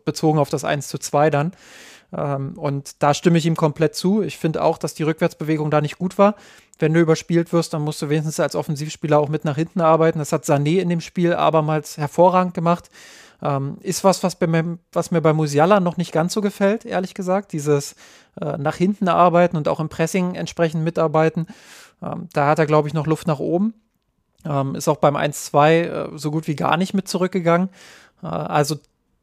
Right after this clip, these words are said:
nicht als Hauptverantwortlicher jetzt ihn hier hinstellen, aber, ähm, schon glaube ich, dass das auch ein Faktor ist, der ganz wichtig ist, ähm, ja, dass die, dass die frischen Kräfte,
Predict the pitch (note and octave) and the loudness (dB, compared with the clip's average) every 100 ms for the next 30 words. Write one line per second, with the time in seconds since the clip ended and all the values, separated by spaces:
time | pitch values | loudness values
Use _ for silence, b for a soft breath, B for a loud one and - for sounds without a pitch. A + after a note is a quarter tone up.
0 | _ _ _ _ _ _ F3 G#3 G3 D3+ | _ _ _ _ _ _ 0 2 4 2
1 | - F3 - F3 F3 E3+ E3+ E3 F3 D#3+ | 4 0 4 2 4 2 0 2 2 2
2 | E3 - E3 D#3+ D3+ D3+ E3+ - E3+ D#3+ | 0 -4 -4 -2 0 0 -2 0 2 2
3 | D#3+ C#3+ D3 C#3 D#3 D3 C#3+ C#3 - - | 2 0 2 2 0 -2 -4 -6 -14 -14
4 | - D#3+ E3 D#3+ D#3 D3+ D3 - D3 - | -2 0 4 4 4 2 -8 -8 -8 -6
5 | - D#3 D#3+ E3 - D#3+ D3 D3+ - B | -4 -4 -2 -4 -2 0 0 -2 -8 B
6 | B B D3+ C#3+ C#3+ F3 F3 G#3 F3 E3+ | B B 2 2 2 -2 -4 -4 -4 -2
7 | F3 E3+ F3+ D3 C#3+ C#3+ C#3+ C#3+ D3 C#3+ | -4 -4 -6 -4 -4 -8 -4 -2 -2 -4
8 | D#3 D3 D#3 C#3+ - - D#3+ D#3+ - D3+ | -6 -6 -6 -8 -10 -6 -4 -4 -2 -4
9 | - D3+ | -2 -4